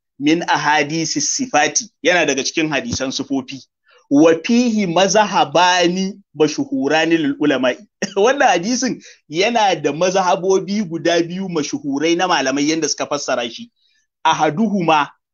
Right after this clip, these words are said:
ɗaya daga cikin su shine wa huwa mazhabu salaf wa ba'dul mutakallimina.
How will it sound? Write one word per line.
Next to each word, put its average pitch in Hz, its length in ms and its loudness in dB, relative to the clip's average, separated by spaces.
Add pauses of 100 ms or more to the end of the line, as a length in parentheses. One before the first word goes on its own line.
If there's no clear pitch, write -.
(180)
ɗaya 202 260 2
daga 151 220 -2
cikin 190 360 -8
su 165 120 -12
shine 170 520 -6 (300)
wa 135 200 0
huwa 170 340 2
mazhabu 151 600 0
salaf 175 520 -2
wa 131 160 -2
ba'dul 147 400 -2
mutakallimina. 127 840 -4